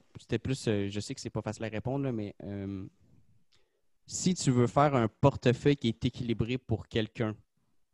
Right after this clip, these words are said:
par exemple, euh, ça serait quoi que tu conseillerais ?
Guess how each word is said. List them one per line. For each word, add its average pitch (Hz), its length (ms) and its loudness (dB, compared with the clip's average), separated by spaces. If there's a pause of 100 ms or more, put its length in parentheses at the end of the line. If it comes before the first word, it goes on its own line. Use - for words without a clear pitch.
(320)
par 95 120 -2
exemple, 98 520 -4 (560)
euh, 90 640 -4
ça 107 160 -8
serait 107 280 -8 (280)
quoi 127 400 0
que - 180 -12
tu - 160 -12
conseillerais ? 101 540 -12